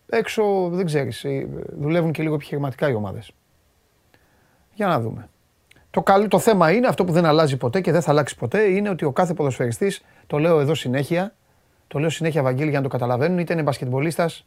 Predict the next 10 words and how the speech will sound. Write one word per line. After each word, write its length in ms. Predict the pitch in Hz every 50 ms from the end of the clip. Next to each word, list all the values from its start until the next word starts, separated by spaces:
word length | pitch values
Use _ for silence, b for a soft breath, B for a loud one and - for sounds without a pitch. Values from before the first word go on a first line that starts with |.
| _
ποδοσφαιριστής, 520 | _ - - 117 113 120 117 - - 165 -
οτιδήποτε, 500 | 151 127 147 165 170 160 185 185 185 B B B B B B B B B B B B B _ _ 427
για 180 | - 160 135 143
τους, 180 | 139 - - - - - - 403
για 140 | - 156
τους 80 | 143 -
ξένους 300 | - - 185 175 160 127
πάει 120 | - 165
πιο 140 | 143 - 165
πολύ 380 | 139 143 135 139 160 185 196